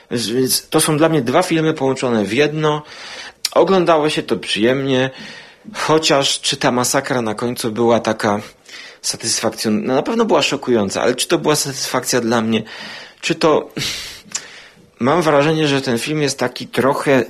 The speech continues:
wymyślony pod kątem takiej prostej idei i teraz tę ideę można zrealizować na kilka sposobów. Damy ją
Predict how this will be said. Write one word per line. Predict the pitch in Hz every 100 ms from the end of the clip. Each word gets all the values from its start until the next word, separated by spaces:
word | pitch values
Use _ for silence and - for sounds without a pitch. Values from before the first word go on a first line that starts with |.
| -
wymyślony | 110 110 135 123 107 - 117 135 156 156
pod | 151 113
kątem | - 139 139 135 131 131 - - - - - _
takiej | 123 - 123 90
prostej | - 139 160 - 135 87 120
idei | 113 101 95 113 180 214 - - _
i | 143
teraz | 160 147 -
tę | 196
ideę | - 131 113 165 170
można | 123 143 147 151
zrealizować | 131 127 120 120 131 127 117
na | 101
kilka | - 139 131
sposobów. | 123 - 107 76 - 62 - - - - -
Damy | 107 135 156 147 131
ją | 135 123 107